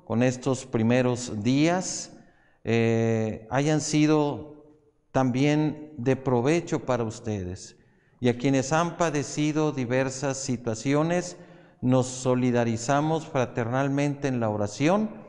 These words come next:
y en los buenos deseos para que vayan adelante en toda adversidad.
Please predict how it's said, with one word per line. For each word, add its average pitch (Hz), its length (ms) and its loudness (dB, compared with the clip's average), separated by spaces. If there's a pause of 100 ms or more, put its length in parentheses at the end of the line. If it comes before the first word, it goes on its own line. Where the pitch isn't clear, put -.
(520)
y 180 640 0
en 147 560 2
los 160 340 2
buenos 160 380 2
deseos 156 580 2
para 123 380 -2
que 127 100 -4
vayan 139 500 0
adelante 120 1080 -2
en 113 240 -2
toda 120 360 2
adversidad. 98 1000 -2